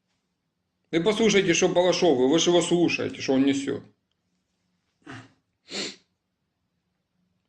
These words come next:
Благодарен Шевченко за этот список. Ну, вы же понимаете, что если люди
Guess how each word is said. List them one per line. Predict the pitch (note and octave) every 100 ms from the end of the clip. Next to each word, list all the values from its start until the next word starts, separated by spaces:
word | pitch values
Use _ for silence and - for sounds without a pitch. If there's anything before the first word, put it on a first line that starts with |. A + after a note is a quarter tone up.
| -
Благодарен | A2+ D#3+ F#3 F3 D#3 B2
Шевченко | D3+ C#3+ G#3 F#3 C#3+ C3
за | C#3+
этот | C3+ C3
список. | - F#3 E3 G2+ G#2
Ну, | B2 G#2+
вы | B2
же | C3
понимаете, | D#3+ F3 F3 E3
что | C3 C#3+
если | C#3 D3+
люди | D3+ C3+ C3